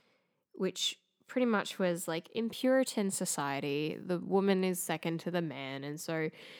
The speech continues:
she was like, "I fucking hate that." And so she was one hundred percent against that. She rebelled against the Puritan values, and the people of Salem Village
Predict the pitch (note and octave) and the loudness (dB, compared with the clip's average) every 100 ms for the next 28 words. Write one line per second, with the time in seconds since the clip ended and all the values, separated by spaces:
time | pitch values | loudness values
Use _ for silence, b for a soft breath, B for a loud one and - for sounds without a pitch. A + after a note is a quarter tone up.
0 | B - - G3+ G#3+ G3 F3 E3+ A2+ - | B -8 0 2 4 2 0 -2 -2 -8
1 | - _ _ _ _ - G3 B3 D4+ G#3 | -20 _ _ _ _ -6 -4 -2 -2 -2
2 | F#3 A3+ - C#3+ C2 - - F3 F3 F#3 | 0 0 0 -4 -4 -8 -6 -4 2 0
3 | - F#3 F3 E3+ F3 F#3 F3+ E3+ - D#3+ | 2 2 4 4 4 4 2 2 0 -4
4 | - E3 - D#3+ E3 - A#2 G#2 - - | -4 -6 0 0 0 -6 -4 -4 -4 0
5 | G3 F#3 B B - F#3 F3+ E3 E3+ E3+ | 2 2 B B -2 0 4 4 4 2
6 | F3 F3 E3+ E3+ F#3+ F3 F3+ F3 F3+ F3 | 0 -2 -2 -2 -6 -2 0 0 -2 0
7 | E3 E3+ E3+ D#3+ E3+ - E3+ E3 F3+ G3 | 2 2 -2 -4 -6 -6 -4 -6 -2 0
8 | G3 A#3 G3 - F3+ F3 E3+ F3+ D#3 - | 2 -2 -2 -2 0 0 -2 -4 -4 -6
9 | F3+ | -8